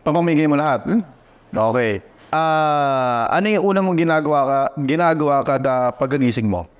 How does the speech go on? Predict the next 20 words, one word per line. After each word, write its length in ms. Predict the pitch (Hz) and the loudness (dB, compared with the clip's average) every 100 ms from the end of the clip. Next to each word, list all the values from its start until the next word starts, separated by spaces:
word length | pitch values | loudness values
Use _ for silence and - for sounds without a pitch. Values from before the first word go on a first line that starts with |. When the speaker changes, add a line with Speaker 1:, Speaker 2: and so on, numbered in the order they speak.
| _ - - | _ -20 -14
Speaker 2:
Dumidilat? 600 | - 117 120 110 101 120 - - - - - | -2 0 2 2 0 -2 -6 -20 -20 -20 -4
Speaker 1:
Ay, 120 | - | 0
saan 260 | 117 - 165 | 0 2 -2
dumidilat? 680 | 160 202 151 208 214 214 - 214 - 226 - | 2 2 2 2 0 -2 -2 -4 -2 -4 -4
<laughs> 360 | 233 - 294 | -8 -6 -6
Marunong 580 | 185 143 160 180 185 190 | -2 -2 0 -2 0 0
na. 160 | 226 202 170 | 0 0 0
Speaker 2:
Ah, 280 | 156 180 170 | -2 -2 -2
oh, 120 | 185 180 | -2 -4
di 260 | 175 175 202 | -2 0 2
pagka, 480 | 208 202 208 202 165 - - | 0 0 0 0 -4 -12 -4
hindi, 160 | 160 | 0
actually, 440 | 131 82 - 170 160 143 - - | 0 -2 -2 0 0 -2 -6 -10
ba-, 240 | 78 131 - 143 | -2 0 2 2
habang 320 | 160 160 160 | 2 2 0
pikit 360 | - - - | 0 0 -2
pa 120 | - 127 | -2 -2
half 300 | 123 135 - | -2 -6 -6
sleep, 420 | - - 110 104 - | -8 -2 0 -2 -4
ano, 380 | 120 127 104 | 0 0 0